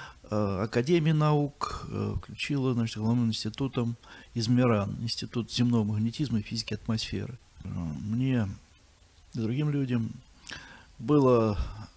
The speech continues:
э, дано в руки письмо рекомендательное за подписью члена-корреспондента Академии наук С С С Р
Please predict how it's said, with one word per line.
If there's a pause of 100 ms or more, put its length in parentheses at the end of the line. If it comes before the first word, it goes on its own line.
(120)
э, (120)
дано
в
руки (320)
письмо (460)
рекомендательное
за
подписью
члена-корреспондента (580)
Академии
наук
С
С
С
Р